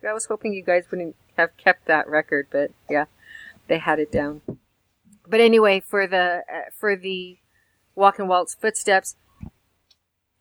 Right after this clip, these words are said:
I don't recommend it for somebody with s-, small children because it is long. It is talking a lot about the history of Disneyland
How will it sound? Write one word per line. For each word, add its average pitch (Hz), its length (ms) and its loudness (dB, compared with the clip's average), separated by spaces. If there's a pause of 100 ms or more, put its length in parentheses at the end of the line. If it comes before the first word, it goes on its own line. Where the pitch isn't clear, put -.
(140)
I 208 140 4
don't 226 240 2
recommend 233 420 0
it 226 100 -4
for 220 80 -14
somebody 214 360 -4
with 190 240 -12
s-, - 140 -10 (200)
small 196 320 0
children 214 560 -4
because 190 460 0
it 196 180 0
is 202 380 0
long. 185 460 4
It 180 200 -6
is 190 420 -2
talking 190 500 -2 (440)
a 190 100 -6
lot 175 200 6
about 170 360 2 (340)
the 190 60 -6
history 190 500 -2
of 170 100 -4 (200)
Disneyland 160 640 -4